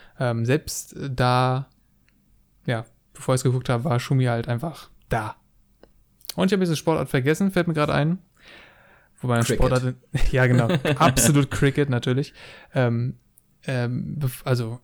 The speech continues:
Speaker 1: es ist so Sportart in Anführungszeichen. Ähm, ich hatte mal eine kurze Wrestling-Phase für so
Speaker 2: <laughs> Ach, ist die
Speaker 1: zweieinhalb
Speaker 2: eigentlich
Speaker 1: Jahre
Speaker 2: vorbei
Speaker 1: ungefähr.
Speaker 2: wieder?
Speaker 1: Ja, die ist vorbei. Ich bin damit
Speaker 2: Oh,
Speaker 1: wieder
Speaker 2: ein Glück.
Speaker 1: komplett raus.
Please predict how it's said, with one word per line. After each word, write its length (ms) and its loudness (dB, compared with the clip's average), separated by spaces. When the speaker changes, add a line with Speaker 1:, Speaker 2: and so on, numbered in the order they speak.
Speaker 1:
es 160 -2
ist 120 -4
so 400 2
Sportart 420 2
in 60 -2
Anführungszeichen. 1080 0
Ähm, 280 -2
ich 60 -8
hatte 140 0
mal 120 0
eine 120 2
kurze 360 -2
Wrestling-Phase 760 0
für 540 -2
so 200 -2
Speaker 2:
<laughs> 80 -14
Ach, 20 -
ist 280 6
die 80 -2
Speaker 1:
zweieinhalb 600 2
Speaker 2:
eigentlich 140 2
Speaker 1:
Jahre 200 4
Speaker 2:
vorbei 180 2
Speaker 1:
ungefähr. 360 0
Speaker 2:
wieder? 140 -2
Speaker 1:
Ja, 280 0
die 80 -2
ist 100 -6
vorbei. 360 -6
Ich 140 -4
bin 100 -2
damit 260 -4
Speaker 2:
Oh, 40 0
Speaker 1:
wieder 220 0
Speaker 2:
ein 140 -2
Glück. 160 -2
Speaker 1:
komplett 640 -2
raus. 340 -2